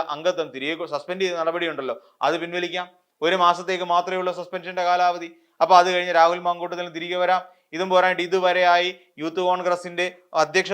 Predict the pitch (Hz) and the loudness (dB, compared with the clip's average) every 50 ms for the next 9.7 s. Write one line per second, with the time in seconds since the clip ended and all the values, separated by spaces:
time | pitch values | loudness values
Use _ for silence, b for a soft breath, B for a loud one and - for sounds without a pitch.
0 | 185 165 180 175 175 180 180 - 170 165 170 175 180 185 185 185 185 180 185 185 | -4 0 0 0 0 0 -2 -8 -10 -8 -4 -2 -2 -2 -2 -2 -4 -6 -4 -4
1 | 180 180 - _ _ _ _ - - 147 156 180 180 180 175 - 180 180 170 165 | -6 -6 -8 _ _ _ _ -4 -4 -2 -2 -2 0 0 -2 0 0 -2 -2 -2
2 | 165 - 190 180 185 180 180 180 180 190 185 165 143 - 190 185 190 185 180 175 | -2 -2 -2 -2 0 -2 -2 -2 -2 -6 -8 -8 -8 -10 -10 -6 -6 -6 -6 -4
3 | 175 185 180 180 165 180 180 180 170 175 180 175 175 175 170 170 175 180 180 180 | -6 -6 -6 -4 -6 -6 -6 -4 -6 -6 -6 -4 -4 -4 -4 -4 -6 -8 -10 -8
4 | 175 175 175 175 175 b b b b 143 156 165 165 165 170 175 180 175 175 180 | -6 -6 -6 -6 -8 b b b b -2 0 0 0 -4 -4 -8 -8 -6 -4 -4
5 | 180 185 180 175 175 180 180 180 180 180 170 - 165 165 202 - - - 151 147 | 0 2 2 2 2 0 -2 -4 -6 -8 -4 -4 -4 -6 -6 -10 -4 -2 -2 0
6 | 160 185 190 202 - 160 151 151 151 - - 151 123 113 - _ _ _ _ _ | 0 0 -4 -4 -2 0 -2 -2 -2 -4 -8 -10 -10 -10 -12 _ _ _ _ _
7 | - 143 151 165 185 220 240 240 226 196 180 175 175 - 160 160 165 - 226 220 | -2 0 2 2 2 2 2 2 2 2 0 -2 -4 -6 -8 -8 -6 -4 -2 0
8 | 202 180 170 165 156 151 147 151 151 - 180 165 151 139 - - 131 120 113 104 | 2 2 2 2 0 -2 -8 -12 -10 -10 -10 -8 -6 -6 -6 -6 -8 -14 -14 -16
9 | 101 - - 147 180 185 175 180 175 165 170 180 190 214 | -16 -8 -4 0 0 2 0 2 2 2 2 2 0 -2